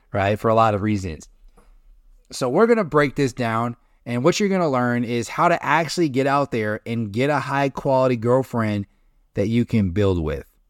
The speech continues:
right? The no bullshit guide, the steps you should be going through. So there's really eight steps to this, and we're gonna talk, we're gonna start at,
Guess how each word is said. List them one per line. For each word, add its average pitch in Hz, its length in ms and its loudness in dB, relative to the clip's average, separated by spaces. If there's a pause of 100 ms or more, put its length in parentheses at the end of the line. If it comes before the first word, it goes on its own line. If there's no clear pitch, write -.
(440)
right? 101 340 -2
The 107 80 -2
no 123 300 2
bullshit 123 600 0
guide, 107 460 0
the 104 120 -4
steps - 380 -4
you 120 60 -2
should 107 160 -4
be 101 100 -2
going 92 340 -2
through. - 240 -16 (480)
So 113 480 2 (420)
there's 131 120 0
really 190 220 4
eight 143 240 0
steps - 380 -4
to 107 80 -8
this, - 400 -10
and 113 100 -6
we're 135 80 2
gonna 147 240 0 (140)
talk, 131 400 -4
we're 123 100 -2
gonna 151 140 2
start 131 240 0
at, 110 100 -4